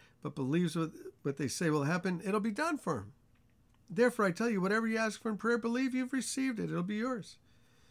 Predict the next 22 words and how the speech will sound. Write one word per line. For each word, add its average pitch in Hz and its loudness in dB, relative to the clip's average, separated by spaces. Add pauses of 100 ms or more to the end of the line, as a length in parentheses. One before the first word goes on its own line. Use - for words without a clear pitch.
(240)
And 165 6
when 185 6
you 196 4
stand 208 4
praying, 226 4
if 190 0
you 170 0
hold 190 2
anything 208 0
against 202 0
anyone, 208 4
forgive 196 2
them, 120 0 (680)
so - 2
that 165 8
your 151 6
Father 185 2
in 160 2
heaven 170 2
may 151 2
forgive 139 -2
you." 135 2